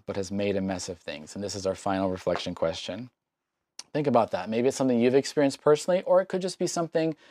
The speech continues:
that's secondhand or that you've read about. But think about that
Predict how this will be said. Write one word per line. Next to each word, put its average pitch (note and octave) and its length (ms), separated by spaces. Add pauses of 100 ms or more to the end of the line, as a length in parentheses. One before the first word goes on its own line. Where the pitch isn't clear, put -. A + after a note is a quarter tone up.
(120)
that's B2 160
secondhand C3 680
or A#2+ 80
that G#2+ 120
you've A2 180
read G#2+ 160
about. A#2 380 (1500)
But C3+ 180
think A3 220
about B2+ 280
that - 240